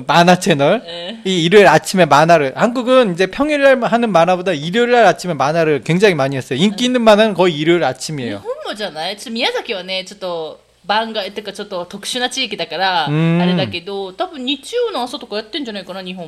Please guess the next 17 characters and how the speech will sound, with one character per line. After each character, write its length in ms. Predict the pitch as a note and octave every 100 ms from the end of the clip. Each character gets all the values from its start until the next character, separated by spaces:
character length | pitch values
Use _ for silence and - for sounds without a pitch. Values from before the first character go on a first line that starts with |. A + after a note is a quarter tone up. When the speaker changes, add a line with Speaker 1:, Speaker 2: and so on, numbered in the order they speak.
| D3+
Speaker 2:
も。 140 | D3
Speaker 1:
아, 100 | D3+
그렇습니까? 500 | D3+ G3 - D3 C#3+
미야자키에 440 | C3 F#3+ G#3 G3 F3+
Speaker 2:
음. 40 |
Speaker 1:
산 200 | D#3+ G3+
적이 340 | G#3 G3+ - - -
없어갖고 480 | D3 F3+ E3 D#3+
잘 160 | D3 D3+
모르겠고요. 720 | B2 B2 B2 A2+ A#2+ C3+ G2
Speaker 2:
음. 380 | C#3 F3 E3 - _ _ _ _ _ _ _ -
Speaker 1:
어쨌든 640 | F#3 A#3+ A3 A#3+ A#3 G3+ - -
그래서 320 | - A#3 B3+ A#3
한국에, 540 | B3+ B3+ B3+ C4 G#3
저도 300 | G3 G#3 C4
일요일 340 | F#3+ G#3+ C#4 C4
아침에는 760 | G3+ - B3 A#3+ C4 F#3 A#2